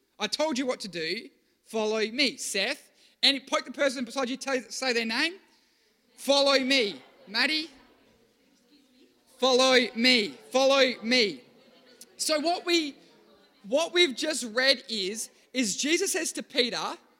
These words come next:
"Follow me." But then Peter goes, "Well, what about John?" What, and Jesus is like, "What about John? I told you to follow me. John's got his own life. You follow me." So Taco Bell,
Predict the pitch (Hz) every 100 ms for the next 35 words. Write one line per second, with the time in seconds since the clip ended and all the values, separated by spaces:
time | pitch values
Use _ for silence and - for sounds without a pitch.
0 | _ _ _ - 254 294 302 277 214 170
1 | 233 277 _ _ _ 262 277 - 320 339
2 | 254 254 254 262 294 285 277 208 247 285
3 | 196 240 - _ _ _ _ 208 277 262
4 | - 240 - - 269 240 262 254 247 226
5 | - _ _ 240 262 269 254 196 214 247
6 | 226 _ _ _ _ _ _ _ _ _
7 | _ _ 220 254 - 262 254 208 262 262
8 | 240 220 196 175 233 285 _ _ _ _
9 | _ _ - 254 285 254 254 208 208 202
10 | 196 254 359 - _ _ _ _ _ _
11 | - 175 302 262 - 247 220 214 247 160
12 | 117 _ _ _ _ _ - 226 208 _
13 | _ 285 277 240 180 135